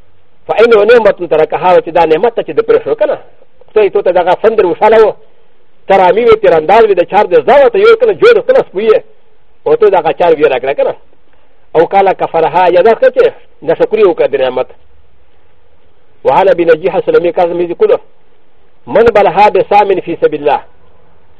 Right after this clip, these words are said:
فهو له درجة في الجنة.» چا چې غشه ورسولو مکې ته، د الله په لیار شي، دا دې پر درجاتو په جنت شي. بلها بسام یې ومنه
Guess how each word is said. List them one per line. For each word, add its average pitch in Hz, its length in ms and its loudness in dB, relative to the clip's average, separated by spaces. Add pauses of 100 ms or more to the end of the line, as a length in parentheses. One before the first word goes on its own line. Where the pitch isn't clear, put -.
(380)
فهو 160 240 2 (140)
له 185 180 2
درجة 180 400 0
في 156 120 -8
الجنة.» 151 460 -2 (1000)
چا 175 60 0
چې 214 220 2
غشه 220 240 0
ورسولو 190 560 2
مکې 180 320 0
ته، 147 160 -2 (720)
د 147 40 -8
الله 180 220 0
په 180 100 -6
لیار 156 260 0
شي، 120 120 -10 (1400)
دا 165 80 -2
دې 220 200 4
پر 226 100 2
درجاتو 185 520 2
په 160 120 -4
جنت 139 320 -4
شي. 120 100 -10 (240)
بلها 220 340 2
بسام 240 280 2
یې 226 140 6
ومنه 247 360 2